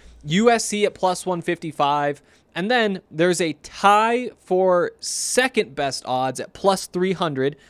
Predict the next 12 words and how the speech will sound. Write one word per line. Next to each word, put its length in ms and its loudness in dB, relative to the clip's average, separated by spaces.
basically 300 -6
saying 300 -4
there's 180 -4
a 40 -8
twenty-five 580 0
percent 300 -4
chance 300 -2
that 120 -10
these 240 -4
two 160 -4
teams 380 -8
win. 380 -6